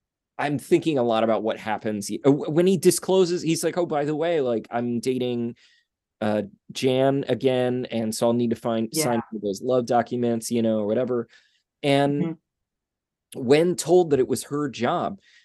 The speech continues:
Speaker 1: he could have been, he could have used that to his advantage, and he didn't. You know what I mean? Like,
Speaker 2: Yeah.
Speaker 1: he is, I was like, "That, that might not be the smartest decision," but it
Speaker 2: Mm-hmm.
Speaker 1: is an attempt to be, have integrity,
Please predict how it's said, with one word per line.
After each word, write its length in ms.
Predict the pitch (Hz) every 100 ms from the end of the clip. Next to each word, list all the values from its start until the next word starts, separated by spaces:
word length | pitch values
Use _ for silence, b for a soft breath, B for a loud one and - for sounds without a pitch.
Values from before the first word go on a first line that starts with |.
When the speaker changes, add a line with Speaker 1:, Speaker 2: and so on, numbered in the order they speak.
| b
Speaker 1:
he 200 | - 233
could 280 | 240 233 349
have 420 | 165 123 113 110 _ _ _ _
been, 460 | 127 131 131 131 - _ _ _
he 160 | - 185
could 160 | 254 285
have 80 |
used 280 | 160 170 240
that 160 | 175 170
to 100 | 160
his 120 | 147
advantage, 560 | 160 147 220 - 85 -
and 100 | 127
he 120 | 110
didn't. 400 | 113 113 82 - - _ _ _ _ -
You 80 | 117
know 80 |
what 60 | 110
I 40 |
mean? 180 | 107 107
Like, 200 | 104 101
Speaker 2:
Yeah. 80 | -
Speaker 1:
he 260 | 135 127 120 -
is, 340 | 135 117 104 - _ _ -
I 220 | - 127
was 220 | 135 120
like, 180 | 110 90
"That, 280 | 120 120 - _ _ _ 101 -
that 340 | 127 117 120
might 180 | 120 120
not 160 | 107 101
be 120 | 110
the 80 | 101
smartest 480 | - 110 104 - -
decision," 500 | - 139 240 294 b b b b -
but 200 | 113 175
it 100 | 180
Speaker 2:
Mm-hmm. 100 | 139
Speaker 1:
is 200 | 131 - -
an 140 | 120 -
attempt 520 | 117 - - 120 113
to 100 | -
be, 240 | 98 104 -
have 220 | 110 110
integrity, 720 | 98 90 - 101 123 165 180